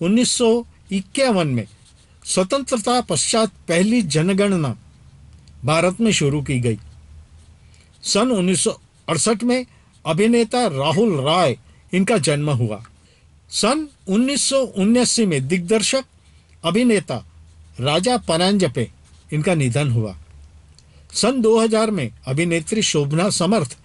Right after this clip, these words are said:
इनका निधन हुआ, जो नूतन की माताजी थी। सन दो हज़ार आठ में कुष्ठ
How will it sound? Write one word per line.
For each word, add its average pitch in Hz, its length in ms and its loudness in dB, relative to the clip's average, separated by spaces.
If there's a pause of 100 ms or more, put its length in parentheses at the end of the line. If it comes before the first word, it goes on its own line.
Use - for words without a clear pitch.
(340)
इनका 156 240 0
निधन 143 360 0
हुआ, 104 240 -6 (1400)
जो 127 180 0
नूतन 180 420 2
की 214 240 0 (180)
माताजी 127 480 -2
थी। - 200 -20 (1040)
सन 277 260 0
दो 240 160 4
हज़ार 233 340 0 (100)
आठ 175 260 -2
में 165 180 -4
कुष्ठ 214 340 -2